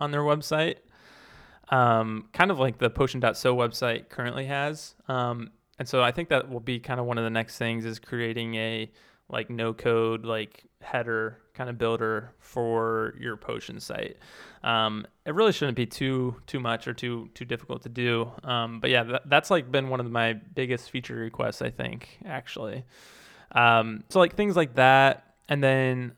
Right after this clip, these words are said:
like, I think there's, like, some optimizations with the, the onboarding I can do that I've seen from, like, the support stuff so that I can make that easier. Uh, one of the things that I think makes a lot of sense now, basically one of the, the most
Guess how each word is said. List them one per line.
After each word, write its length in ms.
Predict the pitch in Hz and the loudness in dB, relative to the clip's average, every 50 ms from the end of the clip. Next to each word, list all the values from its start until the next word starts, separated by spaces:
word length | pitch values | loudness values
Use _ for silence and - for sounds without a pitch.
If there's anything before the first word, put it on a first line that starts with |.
| _ - | _ -10
like, 120 | - 131 120 | -6 -4 -4
I 60 | 131 | -2
think 160 | 123 156 147 | -2 -2 -2
there's, 220 | 139 139 127 120 135 | -2 -2 -2 0 0
like, 200 | 127 120 107 - | 0 0 0 -2
some 200 | - - 127 117 | -8 -8 -4 -2
optimizations 880 | 120 127 127 - 123 120 117 113 120 117 120 120 - 123 120 120 117 | -2 -2 -2 -2 -6 -4 -2 0 2 2 2 0 0 -2 -2 -2 -2
with 160 | 120 117 - | -2 -2 0
the, 240 | - 120 117 113 120 - | 0 0 2 2 0 -2
the 60 | - | -4
onboarding 640 | 107 113 127 127 123 123 123 123 120 120 120 123 120 | -2 0 0 0 0 2 4 6 6 6 4 2 0
I 80 | 117 120 | -2 -2
can 180 | 123 123 120 | -2 -4 -2
do 500 | 117 123 120 120 120 120 120 117 120 120 123 | 2 4 4 4 4 4 2 2 0 -2 -2
that 140 | 123 120 | -2 -2
I've 120 | 123 117 117 | -2 -2 -2
seen 380 | - - 123 120 120 117 117 | -4 -4 -4 -4 -4 -4 -6
from, 160 | 117 - 123 120 | -6 -6 -6 -6
like, 140 | 117 120 | -6 -6
the 60 | - - | -8 -8
support 380 | - - - - 127 120 117 | -8 -6 -2 0 0 0 -2
stuff 340 | - - - 120 117 117 117 | -2 -2 0 2 2 0 0
so 120 | - - | -4 -4
that 60 | 120 120 | -4 -4
I 80 | 120 | -4
can 300 | 123 - 120 117 113 107 - | -4 -6 -10 -10 -12 -12 -10
make 180 | 131 123 120 123 | -8 -8 -4 -2
that 180 | 127 117 117 120 | 0 0 0 -2
easier. 580 | 120 120 117 117 113 117 117 113 113 117 120 - - _ _ - - - - - - - - - _ _ _ _ _ _ _ _ _ - | -4 -6 -6 -8 -8 -6 -6 -6 -6 -8 -10 -14 -20 _ _ -20 -20 -20 -20 -20 -20 -20 -20 -20 _ _ _ _ _ _ _ _ _ -6
Uh, 320 | 123 117 113 107 107 107 | -4 -2 0 0 0 -2
one 380 | 107 107 117 113 123 139 170 196 | -4 -6 -6 -4 -2 -2 0 0
of 80 | 185 147 | -2 -2
the 100 | 143 - | -2 -4
things 720 | - - 131 127 123 123 123 127 123 123 - - - - - | -4 -6 -4 -4 -4 -4 -6 -8 -8 -10 -12 -14 -14 -6 -4
that 120 | 139 123 | -4 -4
I 20 | - | -4
think 200 | - 123 117 117 | -6 -10 -8 -8
makes 180 | 123 120 - | -8 -8 -6
a 80 | - 120 | -4 -2
lot 180 | 113 117 117 | 0 0 0
of 60 | 117 117 | 0 -2
sense 560 | - - 127 117 117 117 120 - - - - - | -4 -6 -4 -4 -4 -6 -8 -10 -10 -12 -12 -12
now, 560 | 131 120 120 120 117 113 113 117 120 117 - - - - _ _ _ _ _ _ _ | -10 -10 -6 -4 -4 -2 -2 -4 -6 -8 -12 -18 -20 -20 _ _ _ _ _ _ _
basically 300 | - 190 220 214 196 160 | 0 0 0 0 0 -2
one 200 | 135 127 143 147 | 0 0 0 0
of 100 | 156 139 | 0 2
the, 260 | 131 135 123 117 - - | 2 4 2 2 2 -2
the 120 | - 131 120 | -4 -2 0
most 440 | 123 127 127 123 120 - - - | 0 0 0 -2 -2 -6 -14 -18